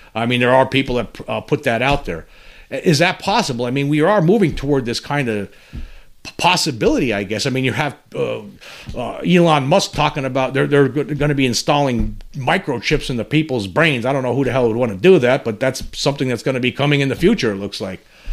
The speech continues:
Uh, I don't like that idea, but I guess, you know, that means we, we, you know, those people who get these chips in their brains, they're, they, they're gonna be connected to something, right? Or, or be able to connect to something.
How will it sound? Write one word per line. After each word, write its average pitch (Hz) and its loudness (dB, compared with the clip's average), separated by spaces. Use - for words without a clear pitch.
Uh, 113 0
I 127 2
don't 143 2
like 175 0
that 113 0
idea, 110 2
but 117 -2
I 120 -2
guess, 131 0
you 143 -2
know, 123 0
that 165 2
means 170 2
we, 156 0
we, 151 2
you 147 0
know, 139 4
those 165 4
people 196 2
who 139 2
get 156 4
these 135 -2
chips 185 0
in 143 -2
their 131 0
brains, 160 2
they're, 156 2
they, 160 2
they're 143 4
gonna 175 4
be 156 4
connected 139 -2
to 123 -2
something, 104 -4
right? 135 -2
Or, 139 2
or 170 6
be 151 6
able 151 4
to 135 -4
connect 151 0
to 285 8
something. 87 -4